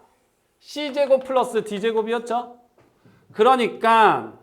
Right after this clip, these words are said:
요 A가 A제곱 플러스 B제곱 플러스 B는요, C제곱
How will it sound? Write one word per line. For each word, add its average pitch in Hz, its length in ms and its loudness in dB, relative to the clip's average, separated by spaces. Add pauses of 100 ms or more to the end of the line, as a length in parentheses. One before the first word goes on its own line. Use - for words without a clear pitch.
(840)
요 214 260 6
A가 202 800 2
A제곱 240 640 0
플러스 233 540 -2
B제곱 208 600 -2
플러스 240 580 -2
B는요, 226 760 -2
C제곱 247 1120 0